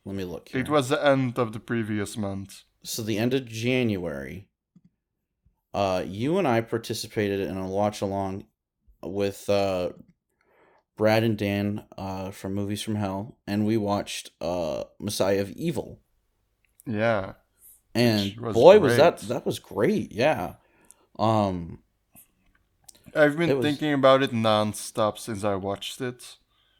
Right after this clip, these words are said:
Speaker 1: Yeah, especially that house.
Speaker 2: Yeah. It was literally, uh, it was, uh, the thirtieth that we watched it. The
Speaker 1: Yep.
Speaker 2: thirtieth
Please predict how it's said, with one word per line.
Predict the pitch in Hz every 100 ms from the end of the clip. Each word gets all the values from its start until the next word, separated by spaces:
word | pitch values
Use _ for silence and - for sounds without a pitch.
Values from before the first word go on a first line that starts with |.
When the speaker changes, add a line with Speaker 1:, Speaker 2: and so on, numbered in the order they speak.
| _ _ -
Speaker 1:
Yeah, | 107 110 82 - _ _ -
especially | - 117 135
that | 110 -
house. | 98 95 - - - - _ -
Speaker 2:
Yeah. | 107 98 95 - _ - - _ _ _ -
It |
was | 160 151 151
literally, | 180 220 208 196 190 165 -
uh, | 135 135 135 131
it | 127 127
was, | 127 120 120
uh, | 120 117 120 117 117
the |
thirtieth | 113 - 139 123 104 95 -
that | 110 98 107
we | 98
watched | 98 95 - -
it. | 101 - -
The | 104
Speaker 1:
Yep. | 98 113
Speaker 2:
thirtieth | 135